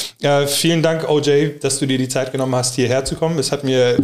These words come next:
viel Freude gebracht. Danke, dass du, äh, der Premiere für, äh, als Interviewgast, ähm, zugestimmt hast. Und, äh, ich hoffe, ihr hattet viel Freude beim Hören.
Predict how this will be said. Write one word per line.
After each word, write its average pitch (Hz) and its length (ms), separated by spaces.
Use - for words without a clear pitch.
viel 190 240
Freude 127 260
gebracht. 143 340
Danke, 139 360
dass 135 180
du, 127 220
äh, 117 320
der 127 80
Premiere 131 500
für, 131 240
äh, 117 220
als 117 220
Interviewgast, 120 720
ähm, 110 300
zugestimmt 139 500
hast. - 260
Und, 123 400
äh, 123 160
ich 127 120
hoffe, 170 160
ihr 135 80
hattet 143 220
viel 127 180
Freude 139 320
beim 127 460
Hören. 131 880